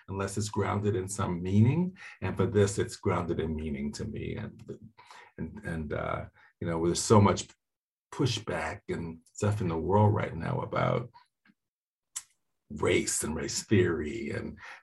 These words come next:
and, and, you know, what, what young people can be exposed to, et cetera, that I love that we're offering that as a loving, sweet, beautiful contradiction and a space of, of healing. And I was gonna say, like, I remember the, one, the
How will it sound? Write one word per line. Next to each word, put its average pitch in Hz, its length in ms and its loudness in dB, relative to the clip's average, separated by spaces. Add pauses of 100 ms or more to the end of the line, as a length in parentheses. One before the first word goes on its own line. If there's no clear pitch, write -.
and, - 200 -8 (160)
and, 78 380 -6
you 90 80 -4
know, 82 80 -6
what, 101 420 2 (140)
what 98 180 4
young 90 220 2
people 104 280 6
can 90 300 4
be 90 100 6
exposed 87 560 4
to, 90 200 6
et - 60 -4
cetera, 95 420 6
that 82 280 4 (360)
I 160 100 8
love 160 400 12
that 104 140 2
we're 113 160 4
offering 104 400 0
that 87 340 -2
as - 140 -18
a 85 140 -6 (180)
loving, 101 500 0
sweet, 95 440 -6
beautiful 95 360 -6
contradiction - 840 -10 (360)
and 82 120 -4
a - 40 2
space - 360 -6
of, - 220 -12
of 101 240 -10 (100)
healing. 135 640 0 (380)
And 107 220 0
I 170 60 2
was 208 120 8
gonna 208 180 6
say, 113 300 8
like, 107 380 2 (1200)
I 151 60 0
remember 165 340 0
the, 147 120 6
one, 175 260 0
the 190 140 2